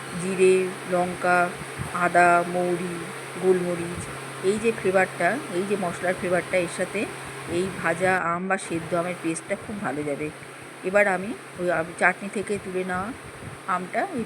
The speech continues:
পেস্ট করে এর মধ্যে দিয়ে দেবো। একটা হালকা টক টক ভাব আসবে, কারণ আমটা টক ছিল। আর, উম, একটা সু-, খুব সুন্দর আমের একটা সুঘ্রাণ এই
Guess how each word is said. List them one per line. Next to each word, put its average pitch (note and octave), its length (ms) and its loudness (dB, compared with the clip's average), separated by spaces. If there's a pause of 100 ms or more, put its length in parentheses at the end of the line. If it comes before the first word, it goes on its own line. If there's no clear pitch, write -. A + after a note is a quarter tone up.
পেস্ট F#3 320 -2
করে G3 180 -4
এর F3 120 -4
মধ্যে F3 280 -2
দিয়ে D#3+ 200 -2
দেবো। D3 160 -8 (1200)
একটা G#3+ 220 -2
হালকা F#3+ 300 6 (100)
টক F#3+ 140 4 (100)
টক G3+ 140 -2 (100)
ভাব F#3+ 160 0
আসবে, G3 300 -2 (180)
কারণ F#3 180 -6 (160)
আমটা F3+ 200 -2 (100)
টক F3 140 2 (140)
ছিল। F#3+ 140 -6 (920)
আর, E3+ 120 4 (320)
উম, E3+ 300 -6 (320)
একটা F#3+ 180 -2 (520)
সু-, - 220 -12 (100)
খুব C4+ 140 -2 (140)
সুন্দর G#3+ 260 -2 (140)
আমের F3+ 280 2
একটা G3 200 -2 (140)
সুঘ্রাণ F#3+ 460 0 (500)
এই F#3+ 120 2